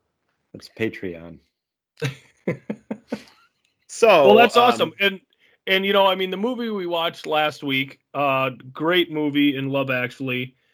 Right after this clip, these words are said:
Speaker 2: but this one is definitely geared more towards the entire family, much lighter subject matter, sit and watch with the kids, you know,
Speaker 3: Correct.
Speaker 2: of all ages.
Speaker 3: Well,
Speaker 2: And
Speaker 3: and
Speaker 1: Well,
Speaker 3: speaking
Speaker 1: good.
Speaker 3: of
Speaker 1: No
Speaker 3: that
Speaker 1: porn, no porn scenes in this one.
Speaker 3: <clears throat> Well,
Speaker 2: No.
Speaker 3: funnily enough,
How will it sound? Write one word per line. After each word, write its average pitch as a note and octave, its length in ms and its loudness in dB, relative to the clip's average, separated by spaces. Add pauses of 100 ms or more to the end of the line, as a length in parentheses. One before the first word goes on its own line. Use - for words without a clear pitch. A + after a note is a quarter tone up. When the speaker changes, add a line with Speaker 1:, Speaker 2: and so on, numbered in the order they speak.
(300)
Speaker 2:
but D#3+ 400 4
this G3+ 260 0
one A3 160 -2
is G3 220 -4
definitely E3 440 -2
geared D3+ 420 -2
more C#3 260 0
towards C#3 420 -2
the C3+ 100 2
entire B2+ 360 -2
family, B2 440 -2
much A#2+ 460 -10
lighter C#3+ 400 0
subject C#3+ 520 -2
matter, C3+ 520 0 (480)
sit D#3 300 0
and D3+ 100 -8
watch C#3 300 0
with C#3+ 120 -6
the C#3+ 80 -6
kids, C3+ 600 -4
you B2 180 -6
know, C3 100 0
Speaker 3:
Correct. C3 260 -8
Speaker 2:
of - 80 -16
all C#3 340 0
ages. C3 580 -6 (480)
Speaker 3:
Well, D3 200 4
Speaker 2:
And C3+ 80 0
Speaker 3:
and A#2+ 100 -6
Speaker 1:
Well, D3 140 2
Speaker 3:
speaking D3+ 260 4
Speaker 1:
good. - 60 2
Speaker 3:
of A2 80 -4
Speaker 1:
No G2 100 -6
Speaker 3:
that A#2+ 240 2
Speaker 1:
porn, C3 360 4
no B2+ 180 0
porn B2 340 -4
scenes F#2+ 360 -10
in G2+ 80 -8
this G2+ 200 -10
one. E3+ 320 -6 (100)
Speaker 3:
<clears throat> - 100 -20
Well, E3+ 140 -2
Speaker 2:
No. E3 120 4
Speaker 3:
funnily G3+ 300 4
enough, C3+ 540 -4